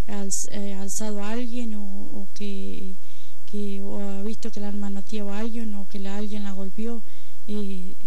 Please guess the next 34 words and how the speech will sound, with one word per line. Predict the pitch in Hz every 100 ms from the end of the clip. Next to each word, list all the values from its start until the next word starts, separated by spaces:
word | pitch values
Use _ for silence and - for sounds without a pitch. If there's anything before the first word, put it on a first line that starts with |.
| -
algo | 202 220 220
certero, | 196 202 196 233 233 226
no | 214 214
que | - 202 196 185
se | 185 -
diga | 208 220 220 208 202
una | 208 208
cosa | 202 226 - 214 196 - - - - -
y | 202
después | 190 - 214 208
no | 208
quiera | - 214 208
colaborar | 208 202 202 202 202
con | - 202
la | 196
investigación, | 202 202 - 214 208 247 277 302 - - - - - -
y | 247
que | 226 233 220 214 220
esto | - 226
no | 214
vuelva | 214 214 214 202 202
a |
ocurrir | 202 - 202 226 226 214 202 -
en, | 202 202 202 202
ni | 214
en | 233
Santa | 214 220 208
Elena | 214 220
ni | 220
en | 214 208 202
ningún | 202 208 214
lugar | 208 202 208 208 - - - -
de, | 202 202 196 196 208 214
de, | 196 202 190 190